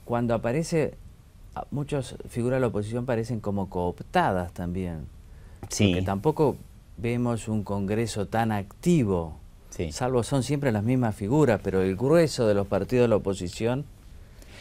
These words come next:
Speaker 2: Bueno, yo creo, yo creo, eh, Seferino, que, este, yo creo en los sistemas, ¿no? O sea, si uno limita a la moral personal el tema que no se enriquezcan, eso es mucho más lábil.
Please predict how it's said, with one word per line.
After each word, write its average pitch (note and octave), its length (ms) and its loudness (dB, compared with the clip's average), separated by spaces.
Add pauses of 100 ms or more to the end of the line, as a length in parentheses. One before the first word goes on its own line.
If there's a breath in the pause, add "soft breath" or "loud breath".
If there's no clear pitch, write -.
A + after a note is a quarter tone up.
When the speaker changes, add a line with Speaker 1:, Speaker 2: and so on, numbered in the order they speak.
(260 loud breath)
Speaker 2:
Bueno, F3+ 300 4
yo E3+ 180 6
creo, G#3 460 8
yo A2 180 6
creo, D#3+ 520 6
eh, F2 80 -2
Seferino, G#2+ 480 2
que, F2+ 260 4 (240)
este, E2+ 580 2
yo A#2 120 4
creo C#3+ 140 2
en B2 60 4
los F#2 120 0
sistemas, C#2+ 560 -8
¿no? F2 260 -6
O G2+ 80 2
sea, G#2+ 200 6 (360 loud breath)
si - 200 2
uno G#3+ 340 6
limita A2 720 6
a - 160 -2
la F#2+ 140 2
moral B2+ 320 4
personal E2 760 -2
el F#2 160 -2
tema B2+ 240 2
que F2+ 80 0
no A2+ 80 -2
se A#2+ 120 -2
enriquezcan, A2+ 580 -4
eso A#2 160 -2
es A2 80 0
mucho A#2 260 0
más C#2 160 -6
lábil. C2+ 400 -10